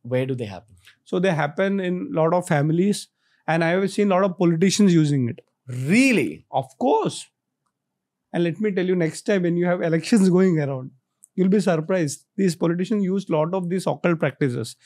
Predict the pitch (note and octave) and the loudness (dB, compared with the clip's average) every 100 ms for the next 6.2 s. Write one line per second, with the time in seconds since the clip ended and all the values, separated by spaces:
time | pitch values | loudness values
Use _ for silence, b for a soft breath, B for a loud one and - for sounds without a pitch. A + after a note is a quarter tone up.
0 | b - F3 F#3 F#3 E3+ G3 G3 F#3+ E3+ | b -4 -2 0 2 2 4 4 2 2
1 | E3 F3 C3+ A#2+ - _ _ _ _ - | 2 2 0 -4 -6 _ _ _ _ -14
2 | A#2+ D3 D3+ G3+ - G3 G3 - C3+ F#3 | -14 -6 -6 -6 -4 -6 -6 -8 -6 -4
3 | - D3+ D3+ F3+ F3+ C3+ B2 - _ _ | -2 -2 -2 -2 0 0 -4 -18 _ _
4 | _ _ _ - _ _ _ _ B B | _ _ _ -20 _ _ _ _ B B
5 | B B B B - A#2+ C#3+ F#3 G3+ A3+ | B B B B -2 -2 -2 -4 -6 -6
6 | C#4+ | -8